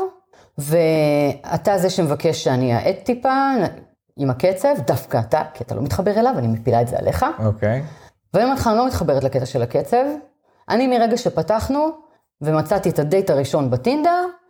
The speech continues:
Speaker 1: רוצה לישון אצלו שלוש פעמים בשבוע, ולצאת איתו לסופאשים, ולטוס איתו לקפריסין. אתה עוד לא מבין בכלל מה קורה פה, איך מורידים את הטינדר לטלפון, ו-,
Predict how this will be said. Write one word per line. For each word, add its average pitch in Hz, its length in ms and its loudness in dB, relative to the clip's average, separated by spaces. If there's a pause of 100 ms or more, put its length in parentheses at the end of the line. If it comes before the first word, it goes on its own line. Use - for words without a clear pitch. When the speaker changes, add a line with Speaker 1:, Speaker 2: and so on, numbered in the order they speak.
(200)
Speaker 1:
רוצה 165 240 2
לישון 214 320 0
אצלו 165 420 0
שלוש 170 360 -2
פעמים 147 260 0
בשבוע, 151 520 0
ולצאת 170 340 0
איתו 165 160 -2
לסופאשים, 254 640 -2
ולטוס 156 360 -2
איתו 151 160 -2
לקפריסין. 123 600 -4 (680)
אתה 185 120 0
עוד 294 100 2
לא 330 120 2
מבין 240 560 -2
בכלל 208 460 0 (840)
מה 277 160 0
קורה 294 200 2
פה, 185 300 -2 (180)
איך 240 160 0
מורידים 240 480 0
את 311 100 -4
הטינדר 233 380 -2
לטלפון, 202 680 0 (340)
ו-, 156 160 0